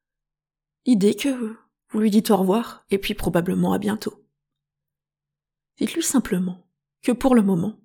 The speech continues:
vous allez vous déconnecter, mais que vous êtes toujours, au fond, en lien avec lui, avec votre cœur.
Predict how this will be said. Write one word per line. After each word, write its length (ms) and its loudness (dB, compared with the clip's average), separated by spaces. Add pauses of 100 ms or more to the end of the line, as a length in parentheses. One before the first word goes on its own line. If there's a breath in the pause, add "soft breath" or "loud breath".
(120)
vous 160 -2
allez 420 -4
vous 140 -2
déconnecter, 760 -6 (800)
mais 160 -2
que 100 -2
vous 140 2
êtes 100 0
toujours, 600 -2
au 60 -2
fond, 300 -12 (480)
en 120 -2
lien 180 -2
avec 300 -4
lui, 100 -2
avec 220 -4
votre 240 -8
cœur. 400 -12